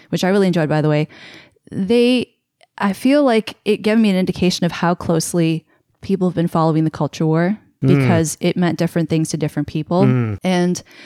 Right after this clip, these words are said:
Speaker 1: if you had asked me, say, five years ago, what a conspiracy theory was or conspiracy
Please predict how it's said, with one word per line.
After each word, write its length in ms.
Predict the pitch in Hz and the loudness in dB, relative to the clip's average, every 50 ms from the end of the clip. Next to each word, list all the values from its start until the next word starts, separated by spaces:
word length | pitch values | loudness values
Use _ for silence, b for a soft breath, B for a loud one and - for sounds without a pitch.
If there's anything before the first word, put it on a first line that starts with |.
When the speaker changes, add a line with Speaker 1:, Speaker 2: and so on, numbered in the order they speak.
| B B B B B B B B B B B | B B B B B B B B B B B
Speaker 1:
if 120 | 226 - | -6 -2
you 100 | 240 277 | 0 0
had 80 | 285 254 | 2 2
asked 260 | 226 208 220 - - | 2 2 0 0 0
me, 140 | 208 190 175 | 0 0 0
say, 220 | - - 180 170 | 0 0 0 0
five 260 | 165 - 170 156 156 160 | 0 0 -2 -2 0 0
years 220 | 160 165 160 - | 0 0 0 0
ago, 260 | 175 165 143 139 131 170 | -2 -2 -2 -2 -4 -4
what 340 | 151 165 165 151 143 - _ _ - | -2 -2 0 0 -2 -4 _ _ -4
a 120 | - - | -4 -4
conspiracy 640 | - - 180 170 - - - 170 170 165 - 151 151 | -2 -2 -2 -2 -2 -4 -2 0 0 0 0 -4 -4
theory 320 | - - 160 160 147 135 | -2 0 0 0 2 0
was 320 | 135 139 - - - - - - | 0 0 -2 -2 -4 -6 -4 -4
or 80 | 156 - | -6 -4
conspiracy 840 | - 180 160 151 - - - 156 156 143 - - 147 143 139 135 | -2 -4 -4 -4 -6 -6 -2 -2 -2 -2 -2 -4 -2 -2 -2 -4